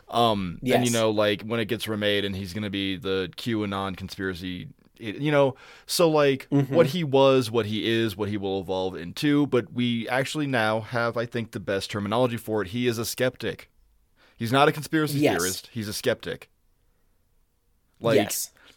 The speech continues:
Speaker 1: he's not a doomsday prepper. He just hoards Mountain Dew and show turtles and Gerbster. Like, he buys alien urine. He wants to believe he is a skeptic. That is.
Speaker 2: Yes.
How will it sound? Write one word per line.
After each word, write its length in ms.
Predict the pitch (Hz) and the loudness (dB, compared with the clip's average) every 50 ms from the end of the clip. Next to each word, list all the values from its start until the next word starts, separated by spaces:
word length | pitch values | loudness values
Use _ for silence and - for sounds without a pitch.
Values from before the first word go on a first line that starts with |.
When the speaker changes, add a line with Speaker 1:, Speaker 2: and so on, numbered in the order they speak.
| - | -8
Speaker 1:
he's 180 | - 127 120 98 | -6 -4 0 4
not 140 | 139 139 143 | 6 6 6
a 40 | 139 | 6
doomsday 360 | 120 143 147 143 123 - 120 | 6 4 2 2 4 2 2
prepper. 400 | 110 - 113 104 98 110 107 107 107 | 2 2 0 0 0 0 -2 0 0
He 120 | 113 110 | -2 -4
just 320 | 90 107 110 101 - - | -2 -2 -2 -2 -4 -6
hoards 340 | 104 101 123 120 117 107 98 | -2 0 2 2 2 2 -2
Mountain 300 | 110 110 110 92 95 104 | -2 -2 -2 -2 -2 -2
Dew 380 | 101 110 107 104 101 98 98 104 107 - | -2 -2 0 -2 -2 -4 -6 -10 -12 -8
and 320 | 98 98 95 92 92 92 | -6 -4 -4 -4 -4 -4
show 220 | - - 120 117 110 | -2 0 0 0 0
turtles 520 | - 101 95 92 92 90 90 85 - - - - | -2 -6 -6 -4 -4 -6 -6 -8 -10 -12 -8 -4
and 200 | 110 101 101 90 | -4 -4 -2 -2
Gerbster. 540 | 110 117 117 107 - - - - 76 80 87 90 | -2 -2 -2 -2 -4 -6 -8 -10 -10 -12 -10 -4
Like, 340 | - 107 107 110 107 - - _ - - - _ _ _ _ _ - - - - _ _ _ _ _ _ _ _ _ _ _ _ _ - - - | -2 0 0 0 0 -4 -10 _ -20 -20 -20 _ _ _ _ _ -20 -20 -20 -20 _ _ _ _ _ _ _ _ _ _ _ _ _ -20 -18 -12
he 200 | 131 - 175 165 | -8 -6 -2 4
buys 320 | 123 160 156 156 151 135 | 6 8 8 8 8 8
alien 360 | 143 139 135 127 113 104 98 | 8 6 6 6 4 0 0
urine. 280 | 90 80 76 80 - - _ _ _ - 76 - - - - - 139 - - - _ | -2 -4 -4 -6 -8 -14 _ _ _ -20 -20 -20 -18 -16 -14 -12 -12 -14 -16 -20 _
He 200 | - - 139 147 143 | -12 -8 -6 -4 -2
wants 340 | 127 135 135 135 131 - - | 0 0 0 0 0 -4 -2
to 160 | - 156 131 | 0 0 0
believe 380 | 117 117 113 113 110 110 107 98 | 0 -2 -4 -2 -2 -2 -4 -4
he 140 | 107 110 110 | -4 -4 -4
is 100 | 104 85 | -4 -4
a 40 | 92 | -6
skeptic. 520 | - - - 101 92 - 101 95 92 - - _ _ _ | -8 -6 -6 -6 -6 -6 -8 -10 -10 -10 -14 _ _ _
That 200 | - 101 95 98 | -4 -2 -2 -2
is. 460 | 95 92 95 101 101 95 - - - - | -2 -4 -4 -6 -8 -10 -12 -16 -12 -8
Speaker 2:
Yes. 500 | - 135 127 110 98 - - - - - | -2 0 0 0 0 -2 -6 -8 -8 -10